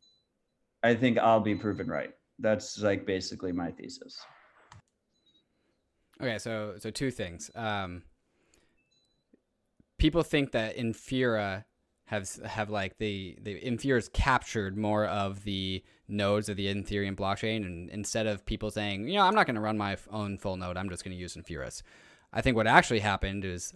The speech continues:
Speaker 2: all the people that want to run a full node ran a full node, and then an Infura was developed,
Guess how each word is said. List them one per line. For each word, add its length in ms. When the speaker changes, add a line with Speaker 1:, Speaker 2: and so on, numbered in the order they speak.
Speaker 2:
all 180
the 80
people 320
that 160
want 220
to 80
run 160
a 40
full 200
node 280
ran 180
a 60
full 220
node, 320
and 120
then 140
an 140
Infura 600
was 280
developed, 540